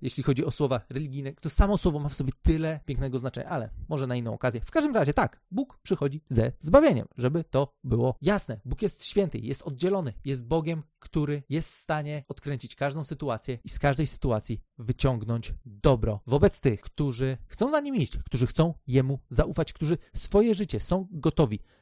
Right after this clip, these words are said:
żeby podporządkować właśnie Jemu. I taki jeden, to w zasadzie jest króciutki fragment, gdzie kilka z tych prawd i tych cech Boga się nam pojawia, to jest właśnie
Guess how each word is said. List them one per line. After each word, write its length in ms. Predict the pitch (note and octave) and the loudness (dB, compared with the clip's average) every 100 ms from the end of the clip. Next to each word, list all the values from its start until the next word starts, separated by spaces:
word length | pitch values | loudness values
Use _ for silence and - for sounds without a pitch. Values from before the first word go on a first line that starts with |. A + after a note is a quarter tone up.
| _ | _
żeby 340 | B2 D3 D#3+ D3+ _ | 4 6 6 0 _
podporządkować 800 | C#3 - A#2+ A#2 - A#2+ A#2+ - - _ _ | -2 2 0 0 -4 -4 -4 -8 -16 _ _
właśnie 580 | G#2 G#2+ A#2 A#2 B2 A2+ - | 0 4 6 4 -2 -6 -6
Jemu. 400 | A2+ C#3 A#2 G#2+ | 2 4 4 -2
I 80 | - | -8
taki 300 | A3 - G#3+ G#3+ | -8 -6 -8 -6
jeden, 460 | G3 C#4 C#4 C4 - | -6 0 0 0 -10
to 80 | B3+ | -8
w 40 | |
zasadzie 320 | C4 B3+ C4 | -6 -6 -4
jest 260 | C#4 - _ _ | -6 -8 _ _
króciutki 440 | C#4 C4+ F4 - | -2 4 4 2
fragment, 460 | - D#3 C3 G#2 - _ _ A3+ | -2 -2 -2 -8 -12 _ _ -6
gdzie 280 | D3+ G#3+ G#3+ | 2 2 2
kilka 320 | D#4 D4 C4 | -2 -2 -2
z 60 | |
tych 140 | G#3+ - | -4 -4
prawd 400 | G3 G3+ - - - | -2 -4 -4 -6 -6
i 60 | - | 0
tych 180 | - - | -2 2
cech 320 | - G#3 - | 4 4 4
Boga 280 | B2+ E3+ E3+ | 2 4 4
się 120 | - | 0
nam 180 | D#3+ C3+ - | -2 -4 -4
pojawia, 340 | - D#3 C3+ D3 | 2 2 2 -2
to 200 | _ A3 | _ -2
jest 100 | G3 | 0
właśnie 320 | F3 - | 0 0